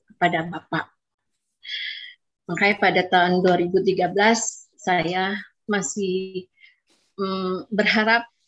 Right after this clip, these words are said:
Bapak bisa ke Indonesia. Ternyata, eh, alhamdulillah Bapak setelah itu masih bisa ke Indonesia. Namun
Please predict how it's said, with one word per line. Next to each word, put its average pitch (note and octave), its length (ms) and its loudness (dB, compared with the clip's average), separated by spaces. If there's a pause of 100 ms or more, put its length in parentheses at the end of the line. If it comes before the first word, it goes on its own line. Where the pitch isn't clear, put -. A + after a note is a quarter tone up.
Bapak F#3+ 400 0
bisa E3+ 320 -8
ke - 100 -14
Indonesia. D#3+ 680 -6 (400)
Ternyata, G3 640 -2
eh, E3 540 -4 (260)
alhamdulillah F#3 960 2
Bapak F3+ 560 -2
setelah E3 640 -6
itu - 240 -2
masih E3+ 320 -2
bisa E3+ 180 -2
ke - 140 -20
Indonesia. E3 560 -6 (720)
Namun A#3 560 4